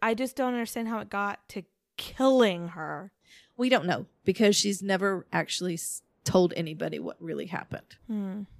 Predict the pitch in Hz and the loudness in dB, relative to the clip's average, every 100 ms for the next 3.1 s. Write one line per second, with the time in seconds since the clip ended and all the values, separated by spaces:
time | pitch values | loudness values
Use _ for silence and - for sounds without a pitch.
0 | - _ - - 220 202 196 - 196 202 | -20 _ -4 2 4 2 0 -2 0 2
1 | 220 208 - - 214 196 190 - 196 180 | 0 -4 -4 -2 0 2 0 2 2 2
2 | - 196 202 175 175 160 165 190 196 247 | 2 2 2 0 -4 -6 -6 0 2 2